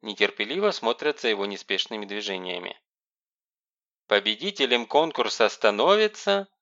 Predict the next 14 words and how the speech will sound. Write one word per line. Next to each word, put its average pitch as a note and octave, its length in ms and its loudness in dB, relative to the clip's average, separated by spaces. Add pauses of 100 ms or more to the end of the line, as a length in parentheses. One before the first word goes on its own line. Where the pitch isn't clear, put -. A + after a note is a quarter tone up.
(280)
Достав, A#2+ 360 4
наконец, A#2 460 0
бланк A#2 320 4
из G#2+ 120 -4
конверта A2+ 640 2
и A2 100 -4
близоруко A2 580 2
щурясь G#2 440 -2
на A2 100 -4
него, F#3 400 -4 (280)
делает B2+ 400 4
последнюю A2+ 500 -2
паузу G2 400 4
конферансье, G#2 800 -6